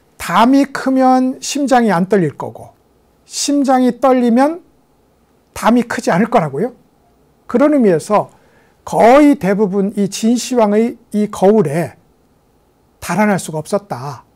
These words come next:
말하자면 공포 정치의 극치였다. 이렇게 말할 수 있을 거-, 겁니다. 근데 이거를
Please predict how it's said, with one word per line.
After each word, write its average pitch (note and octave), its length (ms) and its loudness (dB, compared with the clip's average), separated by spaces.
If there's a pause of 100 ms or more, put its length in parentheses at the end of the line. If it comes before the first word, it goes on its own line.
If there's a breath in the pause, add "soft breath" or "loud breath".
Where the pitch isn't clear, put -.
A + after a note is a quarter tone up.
(380)
말하자면 F#3 480 0
공포 A#3 580 0
정치의 A3 640 -2 (540)
극치였다. - 920 -6 (460)
이렇게 C4+ 220 -4
말할 D3 300 -8
수 - 100 -16
있을 F3 240 -10
거-, E3+ 200 -6
겁니다. C3 480 -12 (680 soft breath)
근데 A#3+ 280 0
이거를 G3+ 500 4